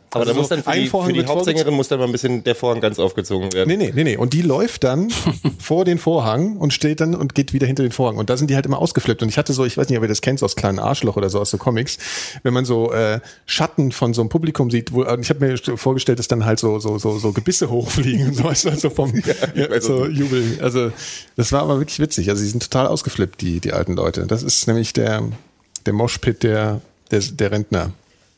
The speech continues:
Speaker 2: So kam ich mir vor, wie Moshpit, also verstehst du das so? Ne?
Speaker 1: Hm, und ich hab zwischen siebzehnjährigen Teenie-Mädchen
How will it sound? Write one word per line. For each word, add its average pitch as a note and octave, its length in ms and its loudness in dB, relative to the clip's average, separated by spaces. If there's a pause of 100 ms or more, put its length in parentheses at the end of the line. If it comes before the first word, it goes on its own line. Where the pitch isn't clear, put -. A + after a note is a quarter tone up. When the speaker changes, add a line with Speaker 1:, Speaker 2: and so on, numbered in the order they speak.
(680)
Speaker 2:
So A#2 120 0
kam B2 160 0
ich A#2 80 -2
mir C3 80 2
vor, A2 180 2
wie G2+ 80 0
Moshpit, G#2+ 500 -2
also G2 140 2
verstehst A2 320 -2
du F2 40 -2
das F2 100 -4
so? G2+ 120 -6 (240)
Ne? B2+ 140 -6 (300)
Speaker 1:
Hm, G#2+ 180 0
und - 80 -2
ich G#2 100 -4
hab B2+ 120 0
zwischen A#2 340 -2 (220)
siebzehnjährigen A#2 680 -2
Teenie-Mädchen F#2+ 760 0